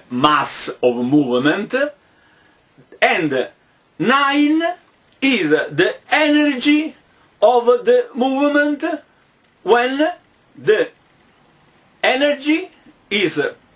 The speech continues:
put in action and <coughs> having the time nine times to exist by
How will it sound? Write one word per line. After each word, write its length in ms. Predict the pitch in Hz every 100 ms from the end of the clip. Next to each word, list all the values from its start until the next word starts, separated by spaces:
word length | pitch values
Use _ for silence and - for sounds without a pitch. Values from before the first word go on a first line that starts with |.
| -
put 460 | 302 - - 123 - _
in 180 | 127 123
action 680 | 151 - - - 226 285 302 - _ _ _
and 320 | 226 233 165 139
<coughs> 160 | - - - - - -
having 380 | 208 233 208
the 300 | 170 156 156 -
time 500 | 220 - 107 101 101 107 _ _ _ _ -
nine 380 | 147 196 156 120
times 580 | 143 120 101 98 - - -
to 120 | 131
exist 760 | 156 208 - 277 254 - - - - - - - - - - - - - - -
by 540 | 117 180 170 160 139